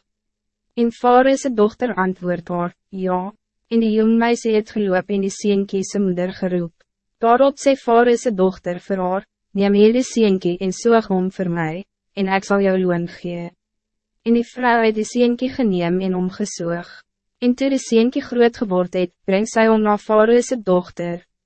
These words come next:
en hy het haar seun geword. En sy het hom Moses genoem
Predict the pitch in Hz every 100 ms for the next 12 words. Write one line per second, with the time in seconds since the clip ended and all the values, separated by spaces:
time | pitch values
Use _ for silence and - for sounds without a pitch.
0 | _ 190 185 185 190 190 180 180 - 196
1 | 190 202 196 175 160 160 _ _ _ _
2 | _ _ _ _ - 233 233 233 233 226
3 | 208 208 220 277 - 262 208 196